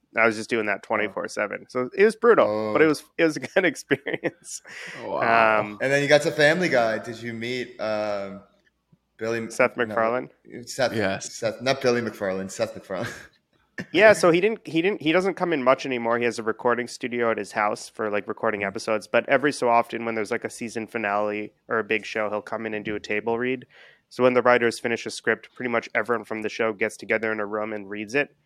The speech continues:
Speaker 1: which is really fun. And so he did a couple of those. Um, but yeah, I was a director's assistant there, so, like, also, like, pretty menial. And I,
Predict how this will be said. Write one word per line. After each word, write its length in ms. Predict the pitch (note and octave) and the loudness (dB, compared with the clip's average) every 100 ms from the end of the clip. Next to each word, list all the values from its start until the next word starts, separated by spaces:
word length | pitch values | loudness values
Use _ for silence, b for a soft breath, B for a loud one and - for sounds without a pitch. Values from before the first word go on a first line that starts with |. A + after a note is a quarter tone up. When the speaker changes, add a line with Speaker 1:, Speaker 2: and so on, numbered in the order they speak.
| _ _ | _ _
Speaker 1:
which 120 | - B2+ | -6 -4
is 100 | B2+ | 2
really 220 | F#3+ B2 | 4 4
fun. 360 | - G#2 F#2 - _ - | 4 0 0 -10 _ -14
And 80 | A2+ | -4
so 160 | A#2 | -4
he 80 | G#2+ | -2
did 160 | A2+ G#2 | -4 -4
a 40 | |
couple 360 | - G#2 G2+ G2 | -4 -6 -4 -4
of 80 | |
those. 340 | G2 F#2+ F#2+ - _ _ _ _ _ _ - - | -4 -6 -10 -16 _ _ _ _ _ _ -20 -6
Um, 440 | A2+ G#2+ G#2 G2+ b b b b | 0 2 2 -2 b b b b
but 80 | D#3+ | 6
yeah, 100 | F3 | 8
I 20 | |
was 140 | D3+ C3+ | 8 6
a 60 | |
director's 460 | A#2+ A#2+ A#2+ - A#2 | 2 4 4 2 -6
assistant 440 | A#2 B2 - A2+ | -6 -6 -6 -4
there, 240 | G#2 G#2+ G#2+ | 0 2 0
so, 140 | - | -2
like, 200 | G#2+ G#2 - | -4 -4 -4
also, 300 | A2+ G#2+ A#2 | -4 -2 -2
like, 240 | A2 G#2+ | -2 -4
pretty 180 | - A#2+ | -6 -6
menial. 600 | G#2+ A2 A2 A2 G2+ G2+ _ | -6 -6 -4 -4 -4 -8 _
And 140 | A#2 | 0
I, 60 | B2+ | 2